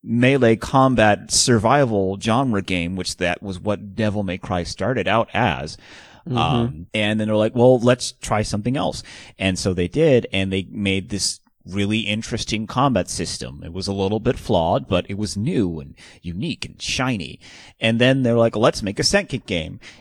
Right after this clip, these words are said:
Speaker 1: And they didn't really pay attention to everything that made D M C one, or rather Devil May Cry one, as good as it was. Uh, and so Devil May Cry two is a completely different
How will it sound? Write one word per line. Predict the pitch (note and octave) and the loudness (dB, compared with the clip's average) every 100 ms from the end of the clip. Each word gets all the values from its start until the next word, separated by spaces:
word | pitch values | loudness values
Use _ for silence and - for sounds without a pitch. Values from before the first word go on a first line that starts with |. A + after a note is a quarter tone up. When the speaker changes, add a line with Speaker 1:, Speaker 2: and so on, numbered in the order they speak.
| - | -2
Speaker 1:
And | B2+ A#2+ A#2 A#2 G#2+ | 2 4 4 4 0
they | - - B2+ C3 | -6 0 2 2
didn't | B2 A#2 F3 G3+ G#3+ | -2 2 4 4 0
really | E3+ F#3+ F#3 E3 | 2 4 4 2
pay | E3 F3+ | 2 4
attention | E3 - - F#3+ A#3 - D#3 D3+ | 2 2 0 2 2 0 0 2
to | D3 G2+ | 2 4
everything | A#2+ G#2+ A#2+ G#2 A2+ G#2+ | 2 2 0 2 0 2
that | G#2+ - | 0 0
made | G2+ G#2 F#2 | 0 0 -2
D | G#2 G2 | -2 -2
M | G2 | -2
C | F#2+ - G#2 F#2+ | -6 -6 -4 -6
one, | F#2+ G#2+ C3+ C#3+ B2+ C3+ - | -6 -2 0 0 -2 -4 -4
or | G2 | -4
rather | G2 F#2+ - | 0 0 -2
Devil | E2+ B2 G#2+ | -2 0 0
May | G2 G2 | -2 -4
Cry | - C#3 E3+ | -2 0 0
one, | B2+ G2+ F2 G2 B2 - - - - _ | 2 2 2 -2 -6 -10 -20 -20 -20 _
as | D#3+ B2+ A#2+ | 4 4 2
good | G#2 A#2+ G#2 | 2 2 4
as | F2+ | 2
it | G2 | 0
was. | G2+ D#3 B2+ - - - - - - _ | 0 0 0 -2 -8 -12 -14 -20 -20 _
Uh, | G2+ | 0
and | G2 G#2+ | 2 0
so | G#2+ B2 G2+ G2 G2+ | 0 4 4 4 2
Devil | G#2+ A2+ A2 | 0 2 2
May | G2+ | 0
Cry | - A2 G#2 | 2 0 0
two | - F#3 E3+ B2+ A2+ G#2+ | 0 2 4 4 2 0
is | B2 D3+ | -2 -4
a | B2 - | -6 2
completely | E3 D3+ - - - D#3+ E3 F3+ F3+ C3 B2+ B2 | 2 2 -2 -4 -4 -2 2 2 0 -2 2 2
different | A2 A#2+ - B2+ G#2+ G2 | 4 0 0 -2 0 -2